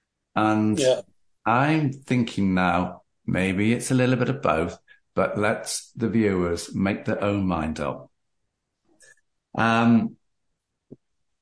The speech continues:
Speaker 1: Bruce, I wanna go on to, uh, chapter twelve. Now, we are moving quickly through the book, everybody, because when I do the podcast, I always t-, pick a few chapters from the beginning and some towards the, uh, the middle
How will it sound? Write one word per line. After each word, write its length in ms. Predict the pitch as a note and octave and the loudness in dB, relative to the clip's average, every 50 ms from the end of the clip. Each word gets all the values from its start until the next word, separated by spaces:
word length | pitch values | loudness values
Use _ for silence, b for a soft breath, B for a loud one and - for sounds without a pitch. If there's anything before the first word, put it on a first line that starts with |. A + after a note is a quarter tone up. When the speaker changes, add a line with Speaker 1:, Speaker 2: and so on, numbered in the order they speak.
| _ _ _ _ _ _ _ _ _ _ _ _ _ - - | _ _ _ _ _ _ _ _ _ _ _ _ _ -14 -2
Speaker 1:
Bruce, 280 | - D#3+ F#3 G#3+ - | 2 4 4 4 4
I 40 | G3 | 4
wanna 200 | F3+ G#3+ B3+ B3+ | 4 6 4 4
go 160 | A3+ F#3+ F3 D#3+ | 4 4 6 6
on 220 | D3+ D3 C#3 C3+ | 6 4 4 2
to, 600 | C#3 - - - C3 A#2 A2+ A2 G#2+ G#2 G2+ - - | 2 0 2 4 4 4 6 6 6 4 4 2 2
uh, 360 | - F#2+ F#2+ F2+ F2+ E2 - | 2 2 4 4 2 2 0
chapter 320 | - - B2 - - - G#2+ | 0 -2 -4 -4 -4 -6 -8
twelve. 560 | - - - F#2+ D#2+ D2 C#2 C#2 - - - | -8 -2 -2 0 0 0 -2 -4 -6 -4 -2
Now, 180 | F#2 G2 G2 F#2+ | -2 0 0 2
we 120 | G#2 A2 | 2 2
are 160 | A#2 B2 B2 | 4 4 4
moving 360 | A#2+ A#2+ A#2+ A#2+ A2+ A2+ G#2 | 4 4 4 2 2 0 0
quickly 300 | - - C#3+ C#3+ - B2 | 2 0 0 0 0 -4
through 200 | A2+ - G#2+ G2 | -4 -2 -2 -2
the 60 | F2 F#2 | -2 0
book, 220 | F2 G2+ G2 - | 0 -2 -2 0
everybody, 380 | G#2+ G2 G2 F2+ - G#2+ G#2 A#2+ | -2 -4 -2 0 0 0 0 0
because 400 | C3 - C3+ C3+ - A#2+ G#2 - | 0 -2 -4 -2 -2 -2 -2 0
when 140 | B2+ C3+ C#3+ | 0 2 2
I 60 | C#3+ | 2
do 140 | A2+ A2+ G2 | 0 0 -2
the 140 | - - - | -2 -4 -2
podcast, 520 | - G#2 G2+ - - - A2 A2+ A2+ - - B B B B B B _ _ _ | -2 -2 -2 -2 -4 -2 -2 -2 -2 -6 -10 B B B B B B _ _ _
I 160 | - A2 A2+ | 2 2 4
always 360 | A2+ A2+ A#2+ A#2 A#2 A#2 - | 4 4 4 4 2 0 -2
t-, 340 | - - F2+ - _ - - - | -6 -10 -14 -16 _ -20 -20 -4
pick 140 | - C3 B2 | -4 -4 -4
a 40 | - | 0
few 140 | - G#2+ G2+ | -2 -2 -2
chapters 420 | - - - - - - - F2+ | 0 0 -2 -2 -2 -4 -6 -6
from 160 | - - F2+ | -2 -2 0
the 60 | F2+ F2 | 0 0
beginning 640 | G2 F#2+ F2+ C3+ C#3 C#3 C#3 C3+ C3 B2+ B B B B B B _ _ | -2 0 2 2 2 4 4 4 2 0 B B B B B B _ _
and 440 | - D2 F2 F2+ F2+ F2+ F2+ F2+ F2+ - | -2 -2 0 0 0 0 0 -2 -2 -4
some 320 | - - - G#2 F2 F2+ | -6 -4 -4 -4 -4 -4
towards 520 | - - G2 F#2+ F#2 F2+ F2+ - - - | -4 -4 -2 -2 0 0 -2 -4 -6 -6
the, 280 | - F2 F2+ F2+ F2+ F#2 | -4 -2 0 0 0 0
uh, 120 | - E2+ | 0 -2
the 120 | E2+ - G2 | -2 0 2
middle 500 | A#2 C3 C3+ C3 B2+ B2+ A#2+ A#2+ B | 2 2 2 2 2 2 0 -2 B